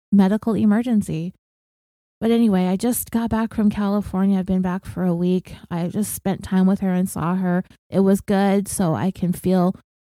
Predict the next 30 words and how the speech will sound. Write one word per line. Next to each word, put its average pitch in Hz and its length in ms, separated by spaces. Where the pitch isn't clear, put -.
okay 185 680
and 180 160
at - 120
peace 196 440
with 180 160
everything 180 560
right 160 240
now, 170 320
but 160 120
there's 190 180
nothing 180 260
that 180 120
I 175 100
can 190 180
do 165 280
but - 220
just 170 220
wait. 160 240
I 180 80
will 185 120
give 185 180
you 185 80
an 175 60
update 160 320
on 160 80
social - 300
media 165 280
when 165 140
I 170 60
can. 180 280